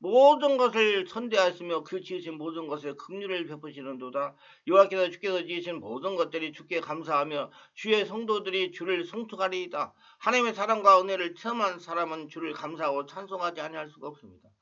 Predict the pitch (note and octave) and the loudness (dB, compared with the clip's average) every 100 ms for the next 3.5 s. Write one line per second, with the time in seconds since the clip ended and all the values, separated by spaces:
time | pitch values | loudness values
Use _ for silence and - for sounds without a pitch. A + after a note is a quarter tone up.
0 | _ - _ - A3 G#3+ C4 C#4 B3 A3 | _ -20 _ -8 -4 -2 0 2 2 4
1 | G#3 A3 G#3+ G#3 F#3 E3+ F3+ F#3 D#3 A#2+ | 2 2 0 4 2 2 -2 0 0 -4
2 | B2 A2+ A#2+ G#2 A2+ E3 D#3+ D3 D3 D3+ | -8 -6 -6 -6 -4 -2 0 -2 -6 -16
3 | D3 C#3 C#3+ D3 C3+ | -12 -6 0 0 0